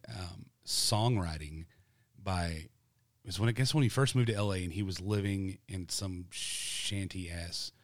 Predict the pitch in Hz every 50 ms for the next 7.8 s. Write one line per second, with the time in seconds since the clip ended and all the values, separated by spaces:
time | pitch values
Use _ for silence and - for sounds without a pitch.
0 | _ _ _ _ - 98 - 143 165 131 107 92 95 95 92 92 92 - - -
1 | - _ _ _ _ - 131 117 113 110 113 107 104 101 - 98 87 - - 113
2 | 110 107 - - 107 104 95 85 82 85 - - - - - - _ _ _ -
3 | - 104 98 95 95 - 101 95 - - 104 92 85 107 113 120 117 101 98 95
4 | 92 95 90 101 104 87 92 85 85 95 95 - - 98 87 82 - - 131 135
5 | 120 98 92 80 - 87 87 95 110 123 104 85 78 78 76 - - 87 90 113
6 | 113 - - 98 80 101 123 139 143 143 135 127 123 123 120 117 101 117 120 113
7 | 104 98 90 90 98 123 113 98 92 82 - 95 92 90 87